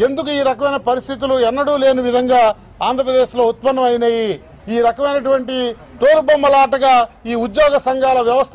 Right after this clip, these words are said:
ఎందుకు ఈ రకంగా మారిపోయింది, ఎందుకు ఉద్యోగులకి ఒక రకమైనటువంటి నిరాసక్తత, అచైతన్యం, నిర్లిప్తత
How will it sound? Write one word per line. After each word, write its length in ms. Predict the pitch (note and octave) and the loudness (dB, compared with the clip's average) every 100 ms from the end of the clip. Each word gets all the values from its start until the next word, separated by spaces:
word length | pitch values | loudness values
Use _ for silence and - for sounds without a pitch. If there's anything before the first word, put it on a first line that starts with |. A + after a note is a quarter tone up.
| B3+ A#3+ | -2 -2
ఎందుకు 220 | B3+ B3 | -6 -6
ఈ 40 | C4 | -2
రకంగా 360 | B3 G#3 B3+ B3 G#3+ - _ - | -2 -2 0 2 0 -2 _ -6
మారిపోయింది, 640 | F#3 C4 A3+ B3+ A#3 A3 A3+ E3+ - - - G#3 | -2 -2 0 -2 -2 -4 -4 -4 -8 -20 -4 -2
ఎందుకు 240 | C4+ C#4+ C4 | -2 -2 -4
ఉద్యోగులకి 580 | A3 C4 C#4+ C#4 B3 B3+ B3 A#3 - - G#3 | -2 2 2 0 -4 -2 -2 -4 -10 -6 -2
ఒక 80 | A3 | 0
రకమైనటువంటి 640 | A#3 C4 C#4 C4 B3+ A#3+ B3 A#3 A#3 _ - F3 | 0 0 -2 0 -2 -2 -4 -6 -8 _ -8 0
నిరాసక్తత, 640 | C4+ C#4+ C4+ G#3+ B3+ B3+ B3+ A3+ - - | 2 2 -2 -4 -2 0 2 2 -2 -8
అచైతన్యం, 600 | F#3+ C4+ A#3+ C4 B3 B3 A3+ | -2 -2 0 -4 -2 -2 -2
నిర్లిప్తత 400 | A#3+ C4 C4 A#3+ | -4 -4 -4 -2